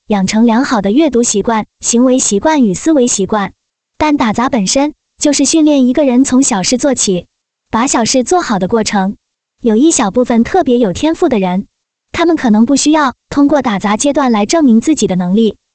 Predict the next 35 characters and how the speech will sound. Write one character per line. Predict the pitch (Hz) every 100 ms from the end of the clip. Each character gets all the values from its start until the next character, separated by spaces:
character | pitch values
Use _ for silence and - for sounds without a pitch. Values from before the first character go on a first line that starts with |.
| _ _
但 | - 294
是 | 285 277
百 | 220
分 | 185 262
之 | 320
九 | 320 208
十 | 180 294
九 | 269
的 | 190
人 | 185 196 240
没 | - 208
有 | 302
这 | 254 320
么 | 269
好 | 208
的 | 180
天 | 175 220 214
赋， | 233 190 _ _ _ _ _
需 | -
要 | 330 330
从 | 294 247
小 | 269 202
事 | -
开 | - 262
始 | - 214 190 _
才 | - 220
有 | 214
能 | 202 214
力 | 247
慢 | 262 285
慢 | 262 233
去 | 269
做 | 240 214
大 | 220
事。 | 208 220 190